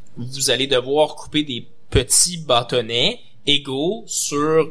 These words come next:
une certaine distance. Si on parle d'une carotte ou d'un concombre, par exemple, on doit déplacer son geste.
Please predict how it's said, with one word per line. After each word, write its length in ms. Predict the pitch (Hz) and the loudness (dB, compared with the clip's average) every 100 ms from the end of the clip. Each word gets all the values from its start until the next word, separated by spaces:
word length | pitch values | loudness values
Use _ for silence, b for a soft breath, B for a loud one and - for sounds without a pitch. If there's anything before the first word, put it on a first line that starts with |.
| - | -4
une 160 | 123 123 | -4 0
certaine 420 | 131 - 147 131 | 0 -2 -4 2
distance. 540 | - - 147 120 - | 2 4 0 0 -4
Si 60 | 120 | -4
on 220 | 107 104 | -6 -6
parle 300 | 120 120 117 | -2 0 -2
d'une 320 | 110 107 104 | -4 -6 -6
carotte 580 | - 110 104 120 110 - | -2 -2 -2 -2 -2 -6
ou 120 | 110 107 | -14 -10
d'un 160 | 101 | -8
concombre, 420 | 98 107 98 139 147 | -6 -6 -4 -4 0
par 120 | 113 | 0
exemple, 380 | 110 131 151 B B B - | 0 -2 -2 B B B -2
on 180 | 110 | -2
doit 320 | 123 127 151 143 | 0 2 4 2
déplacer 720 | 135 135 143 127 117 - 156 | 0 -2 0 -2 2 0 2
son 300 | - 117 110 | -2 -2 -4
geste. 540 | 113 139 190 - - | 0 2 2 0 -2